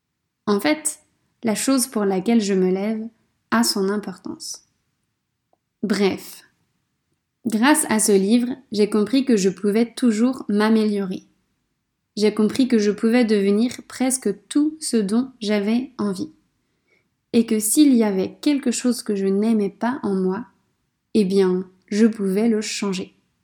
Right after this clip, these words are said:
Cela m'a donné de la motivation pour devenir une version améliorée de moi-même. Désormais, je suis aussi plus sensible à ces petites phrases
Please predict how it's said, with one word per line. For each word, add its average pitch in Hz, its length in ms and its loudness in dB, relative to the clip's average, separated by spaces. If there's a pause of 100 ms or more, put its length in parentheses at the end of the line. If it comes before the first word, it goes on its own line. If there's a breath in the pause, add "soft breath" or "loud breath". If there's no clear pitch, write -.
(840)
Cela 226 360 0
m'a 220 160 4
donné 240 380 6
de 220 100 0
la 202 140 0
motivation 208 760 -2 (320)
pour 202 160 -2
devenir 202 640 2
une 208 240 2
version 196 480 -4 (160)
améliorée 208 680 4
de 202 120 -4
moi-même. 190 540 -4 (1400)
Désormais, 214 640 2 (680)
je 214 120 2
suis 240 300 0
aussi 226 360 2
plus 262 280 0
sensible 240 680 -2
à 208 100 -4
ces 190 200 -2
petites 233 380 -2
phrases 220 380 -4